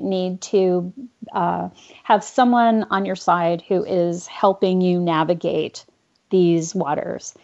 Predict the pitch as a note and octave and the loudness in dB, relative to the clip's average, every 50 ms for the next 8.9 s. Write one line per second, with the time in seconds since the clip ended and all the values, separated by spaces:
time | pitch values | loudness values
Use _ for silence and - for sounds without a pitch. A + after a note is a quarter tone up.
0 | _ _ _ - - - - - - _ _ - - E3+ E3 E3 D#3+ D#3 D#3 D#3+ | _ _ _ -20 -20 -20 -20 -20 -20 _ _ -2 0 2 2 2 0 0 -2 -6
1 | E3+ _ _ _ _ _ _ _ _ _ _ - - - G#3 G3 F#3+ G#3 F#3+ F3+ | -8 _ _ _ _ _ _ _ _ _ _ -10 -2 2 2 2 4 2 2 2
2 | E3+ - - - _ _ _ _ _ _ _ _ _ _ _ _ _ _ - - | 2 0 -2 -6 _ _ _ _ _ _ _ _ _ _ _ _ _ _ -14 -10
3 | - - - - B3+ A#3+ A#3 A#3 A#3 A3+ A3 G#3+ A3 G#3+ G#3 G#3 G#3 G#3 - - | -10 -4 4 6 8 8 8 8 8 6 6 6 6 4 4 4 2 2 0 -2
4 | F#3 F#3 F3+ F3 E3+ E3+ E3+ E3 E3 E3 - - - _ _ _ - - F#3+ G3 | 0 0 2 2 0 0 0 0 -2 -2 -4 -8 -16 _ _ _ -2 0 0 0
5 | G3 - G#3 G3+ G3 G3 G3 F#3 F#3+ A3+ B3+ C4 E4 D4+ D#4+ F4+ F4+ F4 E4+ F#4 | 0 0 0 0 0 0 0 -2 -2 -4 0 2 2 4 4 4 4 2 4 2
6 | F#4 - - - F4 F4+ F#4+ G#4 F#4+ - - - - - _ _ _ _ _ _ | 2 2 2 0 0 0 0 -4 -6 -8 -12 -16 -18 -20 _ _ _ _ _ _
7 | _ _ _ - - A3 A3+ A3+ A#3 A3+ - - - - - G#3 G#3 G#3+ G#3 G#3 | _ _ _ -10 -8 -6 -4 -4 -4 -6 -8 -10 -10 -6 -4 -2 -2 0 0 0
8 | G#3 G#3 G#3 G#3+ - _ - A3+ G#3+ G#3 G3 G3 G3 G#3+ A3+ A#3 A3+ | 0 0 -2 -4 -8 _ -8 -6 -4 -4 -4 -4 0 2 2 2 2